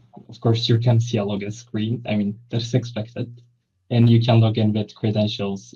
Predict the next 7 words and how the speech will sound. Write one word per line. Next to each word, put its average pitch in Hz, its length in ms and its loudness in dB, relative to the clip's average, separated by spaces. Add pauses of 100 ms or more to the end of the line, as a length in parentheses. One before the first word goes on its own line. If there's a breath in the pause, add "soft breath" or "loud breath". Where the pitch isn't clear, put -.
admin, 110 460 0
and 107 180 -6
Serenity. 107 720 -6 (640 soft breath)
After 123 220 -4
you 135 160 2
log 131 240 0
in, 151 200 -4